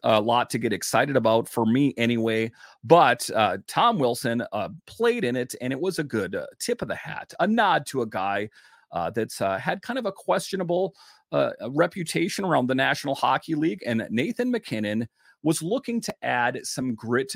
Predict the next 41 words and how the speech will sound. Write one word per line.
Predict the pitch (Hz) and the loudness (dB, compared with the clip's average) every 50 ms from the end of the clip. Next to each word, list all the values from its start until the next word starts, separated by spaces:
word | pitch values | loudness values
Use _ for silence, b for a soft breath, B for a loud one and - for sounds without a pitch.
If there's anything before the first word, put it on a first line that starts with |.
| - | -12
to | - - 113 95 | -8 -6 -6 -6
his | 85 113 120 120 117 - | -4 -4 -4 -4 -4 -8
team. | - - - 92 80 | -8 -4 -4 -4 -4
So | 76 - 104 90 | -4 -6 -6 -6
he | - - 190 240 | -6 -6 -6 -6
selected | - - - 135 135 - - - 147 135 - - - | -6 -6 -4 -2 -2 -2 0 0 -2 -2 -2 -8 -10
Tom | - - 135 190 262 247 | -4 0 0 0 0 0
Wilson, | 175 120 92 - - - 107 104 117 120 _ b b b b b b b | 0 -2 -2 -2 -4 -4 -4 -4 -4 -6 _ b b b b b b b
and | - 113 107 104 | -4 -4 -4 -4
Tom | - - - 143 170 208 247 220 | -4 -2 0 2 2 2 2 2
Wilson's | 170 165 180 170 - 165 165 139 127 | 0 0 0 0 -2 -2 -2 -2 -4
grit | - - 123 123 131 147 - | -6 -4 0 2 2 2 2
was | 135 117 107 - | -2 -4 -4 -4
on | - 110 113 127 147 156 | -4 -2 -2 0 0 -2
display, | 151 143 - - - 98 104 101 101 104 104 107 107 _ _ _ _ _ _ _ | -2 -4 -6 -8 -6 -4 -2 0 0 0 -2 -4 -6 _ _ _ _ _ _ _
and | - - 101 | -10 -10 -8
he | 104 104 | -8 -8
blocked | - - 117 123 131 143 143 - - | -6 0 4 4 4 4 4 2 -2
a | 92 | -4
shot | - - - - 117 117 135 135 - - | -4 -2 0 4 4 6 6 4 2 0
and | 131 131 127 | -2 0 0
won | 120 127 147 151 143 107 - | 2 0 0 0 -2 -4 -6
two | - - 180 202 | -8 -8 -8 -8
faceoffs. | 180 - 147 117 101 92 - - 98 92 76 76 - - | -6 -4 -2 -2 -2 -4 -6 -8 -8 -8 -8 -8 -8 -2
Didn't | - 233 339 339 - | 0 0 0 2 4
find | 320 330 349 359 | 4 4 4 2
the | 359 | 4
back | 269 302 311 302 294 - | 4 4 4 4 0 -4
of | - | -4
the | 98 80 | -4 -4
net, | 90 90 82 85 87 - | -4 -4 -4 -6 -6 -4
but | - 127 127 - | -2 -2 -2 -2
he | - - 196 | -4 -12 -10
got | 185 - 107 101 113 113 107 - | -6 -4 -2 0 0 0 -2 -2
his | - 131 123 - | -6 -8 -8 -8
contributions. | - - - 107 104 110 - - 101 - 113 143 170 - - 104 90 82 80 - - - _ B B B B B B B B | -10 -6 -4 -4 -4 -4 -4 -6 -6 -4 -2 -4 -4 -4 -4 -6 -6 -6 -8 -10 -12 -14 _ B B B B B B B B
As | - 143 147 143 | 0 0 2 2
much | 151 170 196 202 - - | 2 2 2 2 0 -2
as | 170 165 151 | -2 0 0
a | 147 | -2
physical | - - 185 208 202 208 - 196 180 170 165 151 131 | 0 2 0 0 0 0 0 2 4 4 4 2 0